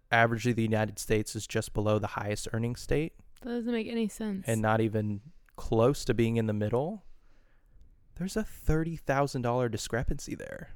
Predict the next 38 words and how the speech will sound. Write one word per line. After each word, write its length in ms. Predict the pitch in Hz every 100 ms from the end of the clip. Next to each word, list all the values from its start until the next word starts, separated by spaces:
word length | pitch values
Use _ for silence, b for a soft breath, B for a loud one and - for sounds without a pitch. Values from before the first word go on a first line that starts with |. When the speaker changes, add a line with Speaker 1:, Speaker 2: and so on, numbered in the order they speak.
| - - - -
Speaker 1:
That's 240 | 143 156
huge. 760 | - - 156 175 - - - - - - -
Speaker 2:
That 80 | 214
doesn't 180 | 220 214
make 120 | 202
any 160 | 190 185
sense. 320 | - 185 175
Speaker 1:
Yeah, 320 | 139 214 - -
it 140 | 123
doesn't 280 | 151 185 175
make 220 | 113 104
sense. 520 | - - 76 - - - B B B B B
So 400 | - 131 127 -
I 120 | 135
went 180 | 139 151
on 200 | 151 147
to 140 | - 147
look 240 | 135 127
more 300 | 127 135 135
for 340 | 123 - 120 117
the 220 | 110 113
median, 520 | 113 147 175 110 107 104
because 380 | 110 113 110
the 100 | 117
median's 460 | 110 123 120 113 107
gonna 200 | - 110
give 140 | 107 107
us 160 | 104
a 40 | 110
more 240 | 107 107
true 340 | - - 113
representation 1080 | 107 107 - 107 110 104 110 107 - 120 147 160 - -
of 440 | 117 113 110 101 -
what 240 | - 117
people 260 | - 127 117
are 80 | 110
actually 400 | 107 - 123 110
making. 500 | 110 110 139 156